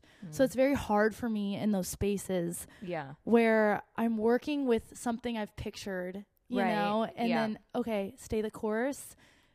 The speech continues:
Speaker 2: We're, we're learning, we're growing still, you know,
Speaker 1: Yeah.
Speaker 2: there's no arrival date or arrival space.
Speaker 1: Of course.
Speaker 2: Um, and so I would have to
Speaker 1: Mm-hmm.
Speaker 2: admit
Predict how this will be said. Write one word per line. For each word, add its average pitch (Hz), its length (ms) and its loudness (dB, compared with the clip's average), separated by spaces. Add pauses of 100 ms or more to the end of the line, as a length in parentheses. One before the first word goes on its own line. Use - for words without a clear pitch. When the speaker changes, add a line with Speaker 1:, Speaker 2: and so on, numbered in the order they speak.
(280)
Speaker 2:
We're, 220 540 4
we're 226 160 2
learning, 214 540 2
we're 202 120 0
growing 190 480 -2
still, 247 640 2
you 233 140 0
know, 220 80 4
Speaker 1:
Yeah. 208 60 2
Speaker 2:
there's 220 240 0
no 220 560 0
arrival 202 960 -2 (120)
date 220 360 -2
or 202 160 2
arrival 190 420 2
space. 190 680 -4
Speaker 1:
Of 214 120 -8
course. 196 420 -2 (160)
Speaker 2:
Um, 240 340 -2
and 254 160 -2
so 233 400 2 (140)
I 262 200 4
would 254 360 6
have 262 280 2
to - 80 -2
Speaker 1:
Mm-hmm. 247 80 4
Speaker 2:
admit 208 500 -2